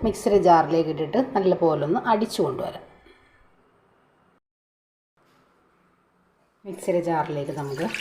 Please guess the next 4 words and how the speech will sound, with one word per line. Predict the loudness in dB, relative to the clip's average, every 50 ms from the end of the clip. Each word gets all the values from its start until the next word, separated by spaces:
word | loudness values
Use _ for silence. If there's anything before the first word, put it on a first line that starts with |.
| -2 0
വെള്ളം | 2 2 2 2 0
ഒഴിച്ചു | -2 -4 -8 -10 -12
കൊടുക്കാം. | -12 -14 -16 -18 -18 -16 -16 -16 -16 -14 -14 -14 -14 -16 -16 -20 -20 _ _ _ _ _ _ _ _ _ _ -10 -6 -4 -4 -4 -6 -8 -14 -20 -20 _ _ _ _ _ _ _ _ _ _ _ _ _ _ -20 -20 -20 -20 -20 -20 _ _ -16
ഇതിലേക്ക് | -6 -2 2 2 2 2 0